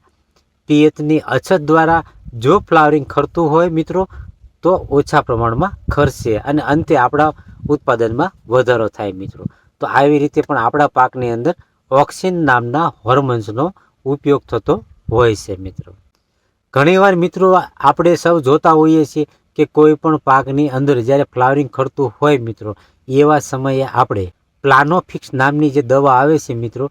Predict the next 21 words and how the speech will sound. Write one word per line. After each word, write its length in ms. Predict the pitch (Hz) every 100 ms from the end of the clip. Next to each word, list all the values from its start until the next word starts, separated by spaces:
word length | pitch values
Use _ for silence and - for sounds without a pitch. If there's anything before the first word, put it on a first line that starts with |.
| _ _ _
એનો 340 | 127 127 131 147
મિત્રો 280 | 135 - 123
આપણે 220 | 120 127
છંટકાવ 400 | - 113 - 117
કરતા 420 | 104 101 - 151 - -
હોઈએ 320 | 104 113 107
છીએ 180 | 101 104
મિત્રો. 300 | 90 90 - 92 _ _ -
આ 160 | 123
જે 160 | 156 190
પ્લાનોફિક્સ 680 | - 151 143 165 - 170 -
નામની 340 | 135 143 151
દવા 300 | 127 127 143 143
છે 180 | 165
મિત્રો, 380 | 143 120 113 143 - _ _ 120
એની 380 | 127 135 151 156
અંદર 320 | 131 151 156 90 - _ _ _ _
નેપ્થાલિન 800 | 110 113 147 - - 170 170 175 160
એસિટિક 560 | 139 147 - 151 175 - -
એસિડ 380 | 127 143 - 139
મિત્રો 320 | 127 123 127